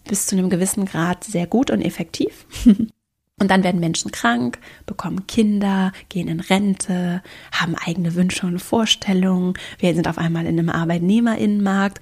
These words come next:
Auch die Fachkräfte, die nachkommen, ne, die neuen Generationen, die da kommen, auf einmal Forderungen stellen. Und auf einmal, das clasht dann so richtig und das, das prallt richtig auf dieses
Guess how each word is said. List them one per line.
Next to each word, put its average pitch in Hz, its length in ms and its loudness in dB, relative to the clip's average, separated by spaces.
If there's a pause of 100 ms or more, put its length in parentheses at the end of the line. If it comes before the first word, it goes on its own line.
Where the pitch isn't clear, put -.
(120)
Auch - 140 -4
die 175 100 -6
Fachkräfte, - 560 -2
die 180 140 -4
nachkommen, 208 720 0
ne, 240 140 2
die 185 200 0
neuen 185 340 4
Generationen, 190 840 2
die 180 80 2
da 180 140 4
kommen, - 180 -4
auf - 140 -4
einmal 165 180 -4
Forderungen 254 800 2
stellen. 202 400 2 (340)
Und 208 140 2
auf 202 120 0
einmal, 240 520 2 (760)
das - 220 2
clasht 269 460 6
dann 190 180 6
so 175 80 6
richtig 214 420 0
und 190 60 0
das, 190 180 -4
das - 260 -10
prallt - 440 4
richtig 220 400 2
auf 202 160 4
dieses 247 340 0